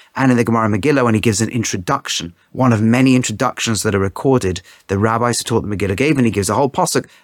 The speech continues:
about the crushing of everything Babylonian. Babylonians had one national, one script that everybody had to write in, an official language of the empire. One language and one script, one Ksav and one Lashon, right? Probably Akkadian, right?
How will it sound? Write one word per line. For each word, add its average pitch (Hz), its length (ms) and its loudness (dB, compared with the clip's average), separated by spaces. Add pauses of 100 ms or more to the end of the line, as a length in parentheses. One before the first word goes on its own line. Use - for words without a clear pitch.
about 113 240 -4
the - 80 -6
crushing 131 640 -2
of 113 140 -2
everything 113 380 0
Babylonian. 87 600 2 (760)
Babylonians 123 540 2
had 117 120 -2
one 123 340 0 (120)
national, 113 440 -4
one 135 240 0
script - 380 -4
that 120 100 -2
everybody 123 400 0
had - 100 -2
to 110 80 -4
write 110 300 -2
in, 87 80 -6
an 101 100 -6
official - 480 -4
language 110 360 -2
of 90 40 -16
the 82 80 -8
empire. 92 260 -6 (200)
One 120 260 4
language 196 400 2
and 135 160 -2
one 123 140 2
script, 95 260 -4
one 113 220 -2
Ksav 170 400 -4 (260)
and 117 160 2
one 117 180 4
Lashon, 101 380 -2 (560)
right? 90 260 -2 (220)
Probably 95 260 2
Akkadian, 90 520 0 (100)
right? 95 160 -2